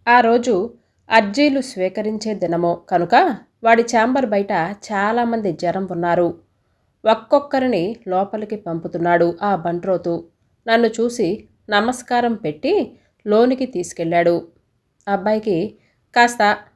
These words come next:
తీరిక చిక్కిన తర్వాత సాలూరు ప్రయాణం విషయాన్ని చెప్పవచ్చని ఆ రోజు దినపత్రికను తిరగేస్తూ కాస్త దూరంలో ఉన్న సోఫాలో కూర్చున్నాను. అతడి ఛాంబర్లోనే ఓవైపు దినపత్రిక తిరగేస్తూనే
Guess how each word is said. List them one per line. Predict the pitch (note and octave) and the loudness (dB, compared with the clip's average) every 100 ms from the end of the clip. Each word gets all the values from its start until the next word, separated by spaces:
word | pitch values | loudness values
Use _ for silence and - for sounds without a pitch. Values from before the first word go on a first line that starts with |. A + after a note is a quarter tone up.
| _ | _
తీరిక | B3 C4 C#4 | -2 0 0
చిక్కిన | B3+ B3+ D#3+ F#3 G3 | -4 -6 -10 -8 -6
తర్వాత | G3+ G3 G3 C4+ G4+ C4+ - _ _ | -4 -2 -2 0 -2 -2 -10 _ _
సాలూరు | B3+ A#3 C4 D4+ C#4+ | 6 6 6 4 -2
ప్రయాణం | B3+ G3+ F#3+ G#3+ G3+ E3+ F#3+ | -4 -4 -2 -2 -2 -4 -6
విషయాన్ని | F#3+ G3 A#3 A3+ A3+ A3 E3+ | -6 -6 -2 -2 -2 -6 -10
చెప్పవచ్చని | E3 G3 G3+ G3+ E3+ E3+ - _ G3+ | -8 -6 -6 -4 -2 -2 -4 _ -4
ఆ | G3+ | 0
రోజు | F#3 G3 G3+ E3+ - _ _ A3 | 0 0 0 -2 -6 _ _ 0
దినపత్రికను | A3+ A#3+ C4 B3+ B3 A#3+ | 2 2 -2 -2 -2 -4
తిరగేస్తూ | A#3 D#3+ E3 F#3+ F#3 D#4 G#4 A3 | -4 -4 -2 -2 -4 -2 -2 -2
కాస్త | - _ A#3+ B3 B3+ A#3+ | -8 _ 2 2 0 -6
దూరంలో | E3+ F#3 G#3 A3 A3 | -4 -2 -2 0 -2
ఉన్న | G#3+ G#3+ G3 D#3+ F#3+ | -2 -2 -2 -2 -4
సోఫాలో | - F#3+ F#3 G#3 G#3+ | -8 -6 -4 -4 -6
కూర్చున్నాను. | G#3 E3 - F3 E3+ E3+ - - _ _ _ _ - | -8 -12 -10 -4 0 0 0 -8 _ _ _ _ -2
అతడి | F#3+ B3+ B3+ | 2 4 2
ఛాంబర్లోనే | B3+ E3 F#3+ G3 F#3 E3+ E3+ - _ _ _ - | 0 -2 -2 -2 0 0 -2 -6 _ _ _ 2
ఓవైపు | B3 A#3 A3+ A#3 A#3 A3 - - | 4 6 6 4 0 -2 -8 -8
దినపత్రిక | G3+ A3+ B3 B3+ B3+ B3+ A#3+ | -2 -2 -2 -6 -6 -6 -6
తిరగేస్తూనే | A#3+ E3+ F3+ G3+ G3 F3 E3+ E3+ | -4 -4 -2 -2 -4 -4 -2 -2